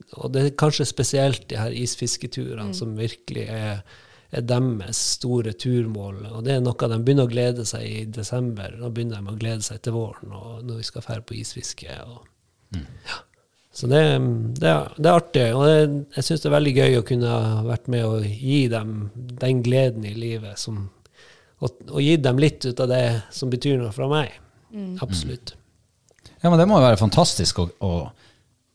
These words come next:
Speaker 3: faktisk kunne ta med ungene på det. På, altså, naturopplevelser.
Speaker 2: Mm.
Speaker 1: Ja.
Speaker 3: Altså, ikke bare det at, eh, å gi dem noe som man selv brenner for, men at de faktisk liker det.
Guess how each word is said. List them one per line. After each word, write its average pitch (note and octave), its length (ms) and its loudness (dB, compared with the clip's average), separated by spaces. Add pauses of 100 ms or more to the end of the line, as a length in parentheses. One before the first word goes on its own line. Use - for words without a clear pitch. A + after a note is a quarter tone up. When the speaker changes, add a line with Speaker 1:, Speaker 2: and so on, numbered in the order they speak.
Speaker 3:
faktisk - 400 0
kunne F#2 160 4
ta - 260 4
med E2 200 2
ungene D#2+ 340 -2
på G2 260 0
det. C#2 120 -4 (800)
På, E3 100 4 (140)
altså, G#2 280 4
naturopplevelser. F#2 920 2
Speaker 2:
Mm. G#3 300 -8
Speaker 1:
Ja. - 180 -8
Speaker 3:
Altså, A#2 360 4
ikke A#2 280 0
bare C3 260 8
det G2+ 140 4
at, E2+ 280 0
eh, D#2 180 -2 (800)
å G2 60 -4
gi F#2+ 120 6
dem F2 200 4
noe E2+ 240 -2
som E2+ 120 0
man E2 80 0
selv C#3+ 360 6
brenner E2+ 240 2
for, - 120 -8
men E2 120 -2
at E2+ 120 -2
de F2+ 80 0
faktisk - 500 0
liker C#3 420 0
det. C3 60 -10